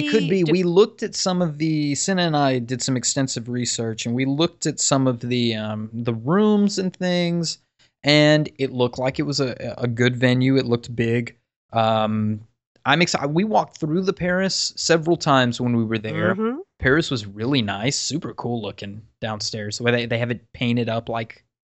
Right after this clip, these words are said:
Speaker 1: Paris. And you walk through, and it feels like you're in an open area, like the Paris city streets, but you're really on, like, the ground level in a building.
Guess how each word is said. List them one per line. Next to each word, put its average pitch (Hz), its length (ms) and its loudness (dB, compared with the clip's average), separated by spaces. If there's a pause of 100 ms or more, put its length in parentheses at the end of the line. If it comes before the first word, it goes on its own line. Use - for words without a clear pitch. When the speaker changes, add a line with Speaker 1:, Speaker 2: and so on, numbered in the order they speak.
(240)
Speaker 1:
Paris. 107 580 -6 (920)
And 110 220 -2
you 113 80 0
walk 113 300 2
through, 160 460 6
and 131 120 0
it 120 140 -6
feels 147 200 -2
like 131 160 -2
you're 139 120 2
in 131 80 0
an 117 220 -4
open 139 340 0
area, 131 720 0 (200)
like 120 220 -6
the - 60 -4
Paris 147 440 0
city 135 300 -2
streets, 156 840 -2 (440)
but 117 140 -8
you're 117 100 -2
really 117 520 -2 (220)
on, 104 220 -6
like, 104 180 -10
the 113 80 -8
ground 107 320 -4
level 101 400 -4
in 113 140 -2
a 101 80 2
building. 98 360 -6